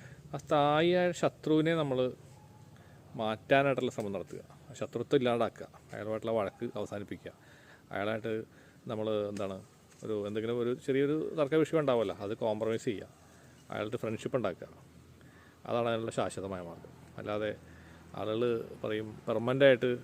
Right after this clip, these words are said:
നിങ്ങൾ, ഏഹ്, ഞാനിത് മാറ്റിത്തരാം, നിങ്ങളുടെ ആ കഴുത്തിലൊരു ചരട് കിട്ടിയാൽ മതി, ഒരു ഏലസ് കിട്ടിയാൽ മതി" എന്നൊക്കെ പറഞ്ഞു കഴിഞ്ഞാൽ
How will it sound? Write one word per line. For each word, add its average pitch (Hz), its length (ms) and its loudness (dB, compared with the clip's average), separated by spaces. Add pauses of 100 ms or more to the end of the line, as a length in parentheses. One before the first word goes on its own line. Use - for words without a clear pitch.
(160)
നിങ്ങൾ, 117 200 -6 (840)
ഏഹ്, 107 300 -4
ഞാനിത് 113 280 -2
മാറ്റിത്തരാം, 104 400 0 (480)
നിങ്ങളുടെ 107 240 -2
ആ 104 100 -2
കഴുത്തിലൊരു 110 440 2 (180)
ചരട് 104 200 0
കിട്ടിയാൽ 113 220 2
മതി, 98 160 -4 (580)
ഒരു 120 100 -2 (100)
ഏലസ് 110 220 2
കിട്ടിയാൽ 127 200 4
മതി" 117 40 4
എന്നൊക്കെ 113 240 -2
പറഞ്ഞു 104 180 0
കഴിഞ്ഞാൽ 104 220 -4